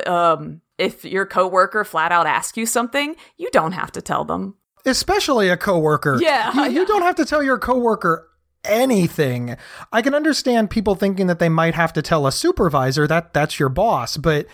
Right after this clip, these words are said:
Speaker 2: yeah, you're not required to disclose anything to a coworker, and you're not required to disclose health conditions to a supervisor. And the only way that you would need to disclose health conditions to human resources is if you're asking for that accommodation.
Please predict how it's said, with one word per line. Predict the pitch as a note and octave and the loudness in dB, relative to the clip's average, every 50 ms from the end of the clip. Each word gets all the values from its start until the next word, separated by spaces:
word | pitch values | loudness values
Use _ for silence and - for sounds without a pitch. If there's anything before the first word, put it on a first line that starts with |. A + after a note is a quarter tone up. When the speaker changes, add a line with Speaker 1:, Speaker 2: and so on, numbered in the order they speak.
| - - - - - _ _ _ _ _ | -20 -20 -20 -20 -20 _ _ _ _ _
Speaker 2:
yeah, | D#3+ E3 D#3+ D3+ C#3+ | -2 0 2 2 2
you're | C#3+ E3+ B3 | 2 2 2
not | D4+ D4+ C4+ | 2 2 2
required | G#3+ F#3+ - - G#3+ G3 F#3+ F#3 E3 | 0 0 0 0 2 2 2 0 0
to | |
disclose | D#3+ E3 D#3 - - F3+ E3+ D#3+ D3+ - | -2 -2 -2 -2 -2 0 0 0 0 -2
anything | - G3+ A3+ A#3+ A#3+ G3 - - D3 C#3 C3+ | -2 0 2 2 2 2 2 0 0 0 -2
to | - D3+ C#3+ | 0 0 0
a | C3 C3 | 0 0
coworker, | - F3 F3 F3 E3 D3 C3+ B2+ - C3+ C3 C3+ - _ | 0 0 0 0 0 0 -2 -2 -2 -2 -2 -2 -2 _
and | - G3 G3 | -2 -2 0
you're | A3 A3+ | 0 0
not | A3+ A#3+ C4+ C4 | 0 0 0 0
required | A#3 - - A3 A3 G#3 G#3 G#3 F#3+ | -2 -2 0 0 0 2 2 0 0
to | - F#3+ | -2 -4
disclose | F3 E3+ - - - F#3+ F#3 F3+ F3 E3+ D#3+ - | -4 -4 -4 -4 -2 0 0 2 2 2 0 -2
health | E3+ - - A3+ D4 F4+ - | -4 -2 0 0 0 0 0
conditions | - F#3 D#3 C#3+ D3 C3+ - - C#3 C3+ C3+ C#3+ C#3 D3+ D#3 D#3 - - - - - _ _ _ | 0 -2 0 0 -2 -2 -2 -4 -4 -2 -4 -4 -2 -2 -2 -2 -4 -10 -20 -20 -20 _ _ _
to | - G3+ F#3+ F3+ | -2 0 2 2
a | E3 | 0
supervisor. | - - D4 D#4 - F#3+ D#3 C#3+ B2+ B2 C3 C3 - - - - - - - - _ | 0 0 0 0 0 0 0 0 -2 -4 -6 -8 -10 -10 -10 -12 -14 -16 -20 -4 _
And | G3 G3+ G#3+ | 0 2 2
the | A3 A3+ - - | 0 -2 -4 -2
only | - A#3+ C4 C#4 C#4 C#4+ C#4 C4 B3 A#3 | 0 2 2 2 2 2 2 2 2 2
way | G3+ G3 F#3+ F#3+ F#3+ | 2 2 2 2 2
that | F#3 F#3+ F#3 | 0 0 2
you | F3 | 2
would | F3 F3 D#3+ | 2 2 2
need | E3 E3+ E3+ E3 D3 | 2 2 2 2 0
to | E3+ | 0
disclose | D3+ D#3+ - - - E3 D#3+ D#3 D3 - | -2 -2 -4 -2 0 0 0 0 0 0
health | E3 D#3 D#3+ - | 0 0 0 0
conditions | D#3+ D3+ D3+ D3+ - - D3 C#3+ C#3 - | -2 0 0 -2 -2 -2 -4 -4 -6 -6
to | - D3+ | -8 -6
human | C3 - E3 D3+ C#3+ C#3 | -2 0 0 0 0 0
resources | E3 A#3 C4+ - - D#3 C#3 C3 C3 C#3+ C#3 C#3 - _ _ _ _ | 2 2 2 2 2 0 0 0 0 0 -2 -2 -4 _ _ _ _
is | F#3+ E3+ D#3 | 0 2 2
if | E3 D#3+ - | 0 0 0
you're | D3 C#3 | 0 0
asking | C3+ C3+ C3 - - C#3 B2 | 2 0 0 -2 -6 -6 -4
for | - C3 | -2 0
that | B2+ B2 A#2+ | 0 0 -2
accommodation. | A#2 - C3+ B2 A#2 A#2 A#2+ B2 B2+ - A#2+ - F#2 A#2+ | -2 -2 -2 -2 0 -2 -2 -2 -2 -2 -4 -8 -8 -10